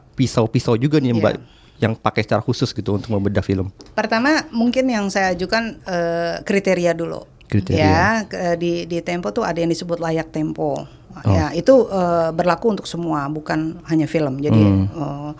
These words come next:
Speaker 2: rubrik tari, rubrik teater,
Speaker 1: Oh, gitu.
Speaker 2: rubrik
Speaker 1: Ah.
Speaker 2: musik. Kan nggak semua
Speaker 1: Iya, iya.
Speaker 2: pertunjukan kita tulis. Harus bagus nggak? Layak nggak?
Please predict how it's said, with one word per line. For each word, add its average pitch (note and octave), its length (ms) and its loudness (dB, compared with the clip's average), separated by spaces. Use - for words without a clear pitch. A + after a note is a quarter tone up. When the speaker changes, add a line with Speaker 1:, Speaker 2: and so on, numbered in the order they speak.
Speaker 2:
rubrik D#3 300 2
tari, D3 800 2
rubrik D3+ 320 0
teater, C#3+ 640 -2
Speaker 1:
Oh, A#2 300 2
gitu. - 180 0
Speaker 2:
rubrik D3 320 -2
Speaker 1:
Ah. D#3 140 -4
Speaker 2:
musik. D3+ 800 -2
Kan A#3 160 0
nggak G3+ 160 2
semua E3+ 360 -2
Speaker 1:
Iya, F#2 180 2
iya. F2+ 120 -4
Speaker 2:
pertunjukan G3+ 580 0
kita D3+ 460 -6
tulis. D3+ 400 -6
Harus - 460 0
bagus A#3+ 240 0
nggak? E4 280 2
Layak A#3+ 260 0
nggak? D#4 300 0